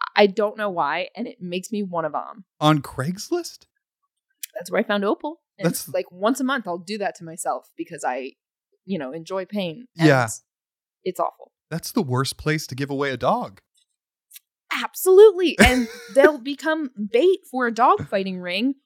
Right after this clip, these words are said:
Speaker 1: or food for a big snake.
Speaker 2: Oh, do they do that?
Speaker 1: Yeah.
Speaker 2: They feed Chihuahuas to big snakes.
Speaker 1: They do.
Speaker 2: We should put a stop to that.
Speaker 1: <laughs> You should. I've been
Speaker 2: C-
Speaker 1: saying it for years.
Speaker 2: 'cause I don't like that.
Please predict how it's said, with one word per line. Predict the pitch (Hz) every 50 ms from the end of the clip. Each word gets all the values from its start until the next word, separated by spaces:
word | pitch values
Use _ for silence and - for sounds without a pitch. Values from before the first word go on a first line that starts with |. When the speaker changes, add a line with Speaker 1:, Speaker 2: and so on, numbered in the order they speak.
| _ _
Speaker 1:
or | - 208 240 277 269 302 294 _ _
food | - - - - - - 381 381 294 254 330 359 -
for | - 359 381 392
a | 381 _
big | - 175 202 247 -
snake. | - - - 392 440 466 392 - - - - - _ _ _ _ _ _ _ _
Speaker 2:
Oh, | - 139 156 190 208 170 135 120 113 - -
do | 147 147 147
they | 160 170
do | - 147 147
that? | 147 226 320 320 330 - _ _ _ _ _ _ _ _ - -
Speaker 1:
Yeah. | 523 - - - - - _ _ -
Speaker 2:
They | 147 143
feed | - - 190 165
Chihuahuas | - - 160 156 156 160 165 170 156 -
to | 135
big | 131 147 147 -
snakes. | - 135 113 101 - - - _ _ _ _ _ -
Speaker 1:
They | 269 277 262 269
do. | 247 311 349 381 339 - _ _ _ _ _ _ _ _ _ _ _ _ _
Speaker 2:
We | 143 175 196
should | 190 - 233 180 -
put | 160 151 120
a | 107
stop | - - 139 143 143 -
to | 123 101
that. | 92 - - - - - _ - -
Speaker 1:
<laughs> | 262 - - - - - - 349 -
You | 320 269 370
should. | - - - - 311 392 480 508 - _ _ _ _ _ _ _ _ _ _ _ _ -
I've | 247 240 240
been | 247 - 214 214
Speaker 2:
C- | -
Speaker 1:
saying | - 208 220 262 302
it | 302 311
for | - 320
years. | 320 320 320 330 320 -
Speaker 2:
'cause | - 160 139 123
I | 135 139 175
don't | 180 151 127
like | 120 123 123 123 -
that. | 104 95 - -